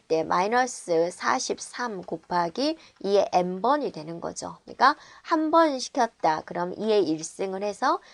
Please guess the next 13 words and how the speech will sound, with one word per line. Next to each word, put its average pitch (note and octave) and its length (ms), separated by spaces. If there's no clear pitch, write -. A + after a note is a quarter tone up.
마이너스 F#3+ 760
팔십육이다 G#3 1080
라고 E3 320
나타낼 G3+ 640
수가 - 280
있겠죠. D#3+ 580
자, - 220
그런데 A#3 520
이제 C3+ 320
라이트 B3 840
시프트를 G3+ 680
시켜줄 G3+ 560
때 E3 480